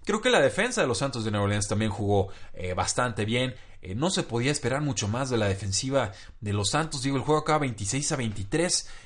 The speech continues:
Esto, pues, era un juego que se esperaba acabar arriba de los treinta puntos. Y aparte, esos últimos tres puntos de los Rams se dan en el tiempo extra. Entonces, las defensas permitieron veintitrés puntos a cada bando. Yo creo que actúan bastante bien y más bien la decepción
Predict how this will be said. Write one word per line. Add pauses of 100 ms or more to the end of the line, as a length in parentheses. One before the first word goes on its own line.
(120)
Esto,
pues,
era
un
juego
que
se
esperaba
acabar
arriba
de
los
treinta
puntos.
Y
aparte, (260)
esos
últimos
tres
puntos
de
los
Rams
se
dan
en
el
tiempo
extra.
Entonces,
las
defensas
permitieron
veintitrés
puntos
a
cada
bando. (340)
Yo
creo
que
actúan
bastante
bien
y
más
bien
la
decepción